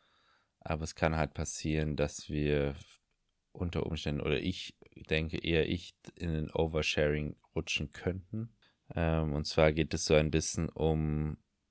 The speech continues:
unsere Beziehung, um Schlafsituation mit meinem Sohn und da auch,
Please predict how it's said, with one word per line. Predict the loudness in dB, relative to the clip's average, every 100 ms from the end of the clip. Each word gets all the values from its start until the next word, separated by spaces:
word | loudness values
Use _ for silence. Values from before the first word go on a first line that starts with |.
| _ _
unsere | -4 -4 -4
Beziehung, | -6 -4 -6 -4 2 4 4 2 0 -4
um | -2 0 0 0 0 -2 -6 _ _ _ _ _ _ _ _ _
Schlafsituation | -10 -2 8 10 10 6 -2 2 4 4 0 0 2 4 2 2
mit | 2 0 -2 -10 -8 -8
meinem | -2 2 2 0
Sohn | 0 2 4 4 4 0 0 -2 -6 -12 _
und | -8 -4 -2 -2 -4 -8 -16 -8 2
da | 6 6 4 _ _ _ -6
auch, | 0 2 2